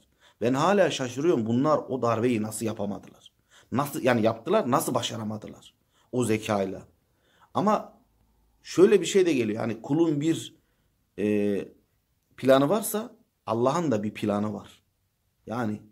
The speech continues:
Yaradan'ın da bir planı var hesabı. Nasıl başaramadılar? Ben şoktayım yani. Onların zekasıyla, onlar herkesin kılcal damarlarına, çok, çok hassas damarlarına çok güzel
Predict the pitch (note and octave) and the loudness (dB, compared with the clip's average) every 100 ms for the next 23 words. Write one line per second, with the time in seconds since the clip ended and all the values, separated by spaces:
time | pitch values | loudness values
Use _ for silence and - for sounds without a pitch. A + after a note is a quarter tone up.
0 | - G#2+ A#2 B2 C3+ D#3+ B2+ A2 G2+ A2+ | -6 2 4 4 2 2 -2 -4 -6 -2
1 | A#2 A#2 B2+ B2 A2+ A2+ A#2+ E3+ - - | 0 2 0 0 -4 -4 -4 -8 -12 -20
2 | - B2 E3+ D#3+ B2+ A#2 A#2+ A#2 A2+ B2 | -10 -6 -4 0 -2 0 -2 0 -2 0
3 | F#3 F#3+ - _ - D#3 G3 - C#3 - | -2 -4 -18 _ -2 0 0 -4 -8 2
4 | C3+ C#3 A#2 G#2+ G#2 - A#2 B2+ D3 C#3+ | 4 4 2 -4 -6 -2 0 2 2 0
5 | A2+ A#2 B2+ A#2+ A#2+ C#3 G#2+ - A2+ B2+ | -2 -2 0 0 -2 -4 -4 -4 -4 -2
6 | F3 E3+ - - - _ C3+ F3 F3 C3+ | -2 -6 -10 -20 -20 _ -2 -2 0 -4
7 | A#2+ A2 - C3 A#2+ D#3 D3 B2 A#2 A2+ | -2 -4 -2 -2 2 0 2 2 2 2
8 | A2 A2 A2 A2 - D3 - - _ _ | 2 0 -2 -4 -8 -10 -12 -20 _ _
9 | _ - D3+ - C3 B2+ - - B2+ B2 | _ -6 -6 -6 -10 -8 -6 -4 -2 0
10 | A2+ A2 G#2+ F#2 - - B2 D3+ C#3 | 0 -2 -4 -8 -12 -12 -2 0 0